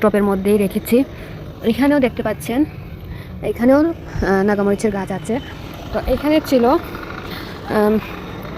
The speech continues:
পানিলাউ মেবি গাছ ছিল, তারপর বাঙ্গির গাছ ছিল। আর এখানে কিছু বীজ, আহ, ধনেপাতার বীজ ফেলা হয়েছিল,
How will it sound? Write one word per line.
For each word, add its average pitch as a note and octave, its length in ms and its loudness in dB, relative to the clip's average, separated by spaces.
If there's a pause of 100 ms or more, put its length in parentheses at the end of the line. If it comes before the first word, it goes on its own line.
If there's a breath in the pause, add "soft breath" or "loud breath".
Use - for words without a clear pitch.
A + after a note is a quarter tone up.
(580)
পানিলাউ B3+ 420 8
মেবি A3 340 4
গাছ G3+ 260 2 (180)
ছিল, G3+ 360 4 (540)
তারপর G3+ 260 4
বাঙ্গির G#3+ 300 6
গাছ G#3+ 140 4 (100)
ছিল। F#3+ 140 4
আর F#3+ 440 0 (300)
এখানে B3+ 240 6
কিছু C#4 220 2
বীজ, A#3 240 6
আহ, G#3 800 2
ধনেপাতার A3+ 380 4
বীজ G#3+ 140 6 (280)
ফেলা G#3+ 140 4
হয়েছিল, G#3 320 6